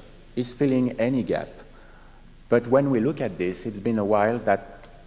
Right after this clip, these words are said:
this gap is present. So maybe it's time to give a little push to the nature to make this gap being filled. So we had an idea, which is only an idea, and, uh, may not be the only possibility,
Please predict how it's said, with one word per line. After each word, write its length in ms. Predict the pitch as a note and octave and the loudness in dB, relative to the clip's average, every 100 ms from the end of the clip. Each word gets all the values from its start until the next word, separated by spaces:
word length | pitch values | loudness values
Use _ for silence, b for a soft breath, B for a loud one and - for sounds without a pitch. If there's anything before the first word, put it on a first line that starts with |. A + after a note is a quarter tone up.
| - F2 | -20 -4
this 180 | A#2+ A#2+ | -2 -2
gap 280 | - F#2 G2+ - - | 0 0 -2 -8 -14
is 140 | G#2 - | -12 -10
present. 600 | - G#2 F#2 C#2 - - - B B B B B | -2 -2 -2 -6 -10 -12 -16 B B B B B
So 140 | - A#2 | 2 4
maybe 300 | B2 D3 F#3 | 4 4 2
it's 180 | F#3 - | 0 -4
time 400 | G#2+ G#2+ G#2+ - | -2 -2 -2 -6
to 80 | |
give 280 | G2 G#2+ G2+ | -6 -4 -2
a 40 | G2 | -2
little 220 | G2 F#2+ | -2 -4
push 340 | - G#2 - | -6 -8 -6
to 100 | - | -6
the 120 | F2 | -6
nature 480 | F2 F#2+ G2+ E2 E2 | -4 -4 -6 -8 -8
to 320 | - F2+ E2+ | -8 -8 -6
make 300 | E2+ F#2 E2+ | -4 -4 -4
this 140 | F#2 E2+ | -6 -6
gap 220 | - E2+ - | -6 -8 -6
being 160 | F2+ F2+ | -6 -6
filled. 420 | - E2+ C#2+ - - - - - - - - B B B B B B B B B B B B | -4 -6 -6 -12 -20 -20 -20 -20 -20 -20 -20 B B B B B B B B B B B B
So 280 | - E3 E3+ | 0 4 6
we 160 | E3+ F3 | 6 4
had 180 | G3+ E3 | 4 2
an 100 | B2 | 2
idea, 440 | A2 G#2 G#2 D#3+ | 2 0 -2 -4
which 280 | E3+ C3+ C#3 | -4 -4 -2
is 120 | C3+ | 0
only 260 | D3+ C#3+ A#2 | 0 2 2
an 160 | G2 | 2
idea, 460 | F2+ F#2 F#2+ C3 F3+ - - - - - | 0 0 -2 -4 -8 -14 -20 -20 -12 -4
and, 240 | A2 A2+ | -2 2
uh, 360 | A2 G#2+ G#2 G2+ - | 2 2 2 -2 -2
may 160 | A2+ B2 | 0 2
not 180 | C3 | 2
be 100 | C3+ | 2
the 140 | A#2+ A#2+ | 2 2
only 240 | A#2 A#2+ | 2 2
possibility, 960 | A#2+ C#3+ - B2 G2 F#2+ - F2+ D3 | 0 -2 -2 -2 -2 -4 -6 -6 -8